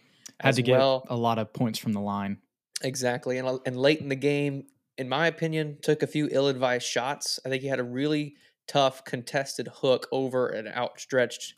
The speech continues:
Speaker 2: Jericho, not Jericho Sims. Oh, yeah, Jericho Sims. Um, so that was a tough shot. And then I think he took an ill-advised three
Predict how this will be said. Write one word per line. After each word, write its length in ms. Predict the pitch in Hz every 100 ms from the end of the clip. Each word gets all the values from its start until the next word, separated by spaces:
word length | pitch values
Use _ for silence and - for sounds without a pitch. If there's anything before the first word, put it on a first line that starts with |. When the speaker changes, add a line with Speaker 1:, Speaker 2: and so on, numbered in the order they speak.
| _
Speaker 2:
Jericho, 400 | 131 123 123 - 139
not 160 | 110
Jericho 320 | - 110 -
Sims. 360 | 107 107 110 123 _ _ -
Oh, 40 |
yeah, 120 | 226 156
Jericho 300 | 226 220 156
Sims. 380 | 170 127 - - _ - - -
Um, 260 | 127 123
so 100 | 117
that 180 | 127 127
was 100 | 131
a 60 | 127
tough 200 | 139 135
shot. 320 | - 131 123
And 120 | 123 123
then 240 | 123 120 - _ _ _ -
I 60 |
think 180 | 127 151
he 60 | 131
took 180 | 143
an 80 | 131
ill-advised 720 | 123 123 120 123 120 117 -
three 540 | - 131 147 127 120